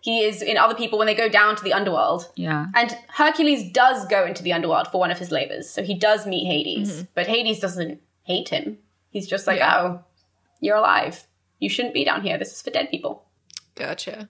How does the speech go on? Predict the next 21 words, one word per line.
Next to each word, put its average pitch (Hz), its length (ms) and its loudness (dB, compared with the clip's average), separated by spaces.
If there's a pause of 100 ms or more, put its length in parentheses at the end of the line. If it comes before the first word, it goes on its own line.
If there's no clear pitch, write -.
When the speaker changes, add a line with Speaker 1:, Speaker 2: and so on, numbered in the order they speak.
Speaker 3:
But 214 120 2
yeah, 233 160 6
that's 208 200 4
super 311 200 2
interesting. 233 320 0 (160)
I 214 100 4
think 247 300 0
that, 302 540 4 (280)
yeah, 196 260 6
I, 147 140 6
I - 120 4
agree 196 340 2
that, 175 200 2
like, 165 160 0
Disney 156 320 -6
obviously 160 680 -2 (220)
did 196 160 4
a 190 80 6
good 170 240 2
job 160 400 4
with 165 200 0